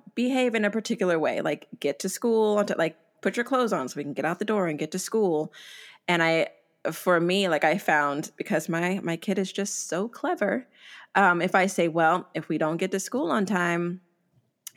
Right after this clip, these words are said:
um, we're not going to," he's into robots. So, like, I, like, usually the consequence ends up being something like, you know,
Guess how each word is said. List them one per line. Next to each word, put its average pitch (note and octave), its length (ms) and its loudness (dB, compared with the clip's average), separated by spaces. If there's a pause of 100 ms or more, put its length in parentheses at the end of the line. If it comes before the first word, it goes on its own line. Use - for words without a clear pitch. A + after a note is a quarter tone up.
(100)
um, E3 360 0
we're E3 160 -2
not D#3 280 2
going D#3+ 260 -2
to," D3+ 380 -2
he's E3+ 200 -4
into D#3+ 160 -4
robots. C3+ 600 -4
So, D#3 220 -2
like, C#3+ 240 0
I, D#3 260 0
like, D#3 220 -4
usually E3 240 -2
the D#3+ 80 -2
consequence D3+ 640 -6
ends D3+ 180 -2
up - 140 -6
being D3 240 -2
something D3 560 -4
like, C#3 380 -2 (480)
you E3 120 0
know, C#3+ 460 0